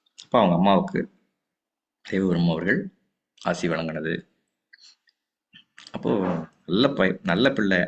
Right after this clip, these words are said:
என்னோட சாலைக்கு அனுப்பிடுமா, நீ வளர்க்குறத விட நான் நல்லா வளர்ப்பேன்னு" கெஞ்சற மாதிரி கேட்குறாங்க தெய்வம் அவர்கள். அதெல்லாம் அவங்க எடுத்து சொல்லுவாங்க. இந்த இதெல்லாம் பார்த்தீங்கன்னா, அவங்க குரல்லே பதிவு இருக்கு.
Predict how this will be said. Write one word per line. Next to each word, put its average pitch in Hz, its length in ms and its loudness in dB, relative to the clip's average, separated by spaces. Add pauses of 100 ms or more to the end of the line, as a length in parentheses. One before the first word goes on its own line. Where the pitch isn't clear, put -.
(180)
என்னோட 95 240 0
சாலைக்கு 190 460 -2
அனுப்பிடுமா, 95 500 -4 (440)
நீ 92 160 -4
வளர்க்குறத 95 340 -2
விட 104 140 -2
நான் 95 200 -4
நல்லா 104 200 -4
வளர்ப்பேன்னு" - 460 -4 (100)
கெஞ்சற 113 400 2
மாதிரி 123 260 -2
கேட்குறாங்க - 400 -6
தெய்வம் - 240 -10
அவர்கள். - 300 -8 (500)
அதெல்லாம் 92 240 2
அவங்க 90 180 2
எடுத்து 92 200 -2
சொல்லுவாங்க. 87 520 -6 (960)
இந்த 113 640 0
இதெல்லாம் 156 340 -2
பார்த்தீங்கன்னா, 120 260 -4
அவங்க 120 360 -4
குரல்லே 131 240 2
பதிவு 104 240 -2
இருக்கு. - 240 -6